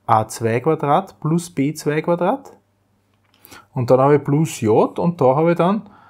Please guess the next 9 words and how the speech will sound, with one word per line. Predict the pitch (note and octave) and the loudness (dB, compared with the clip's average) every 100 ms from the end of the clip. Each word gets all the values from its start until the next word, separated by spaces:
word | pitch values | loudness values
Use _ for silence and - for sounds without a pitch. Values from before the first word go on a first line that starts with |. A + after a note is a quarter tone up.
| _ _ | _ _
A | - A2 C#3 | 0 2 2
zwei | - - A#2 A#2 | 0 -2 0 0
B | - A2 G#2+ A2 | -2 -4 -2 -4
eins | G#2 B2+ A3 G#3+ - | -2 -2 -2 -6 -6
minus | A#2+ C3+ E3 G3 F#3 - | -4 -2 0 0 -2 -6
A | - G#2+ A2 | -2 0 0
eins | - A2 A2 - | -2 -4 -4 -8
B | - A2 G2+ | -6 -4 -4
zwei | - G#2 G#2 D3+ | -8 -6 0 0